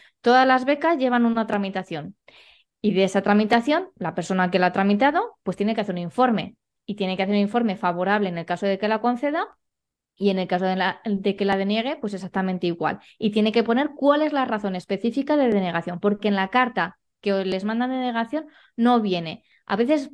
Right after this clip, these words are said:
ponen un artículo, según el artículo no sé qué, pero claro, si no sabes el artículo estás perdido. Entonces,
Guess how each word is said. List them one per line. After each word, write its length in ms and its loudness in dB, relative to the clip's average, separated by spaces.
ponen 280 0
un 140 0
artículo, 720 -2
según 280 -2
el 100 -2
artículo 420 -2
no 120 0
sé 200 -2
qué, 260 -2
pero 140 -4
claro, 160 0
si 100 -4
no 100 -6
sabes 220 -4
el 80 0
artículo 420 -2
estás 220 -4
perdido. 340 -4
Entonces, 360 -2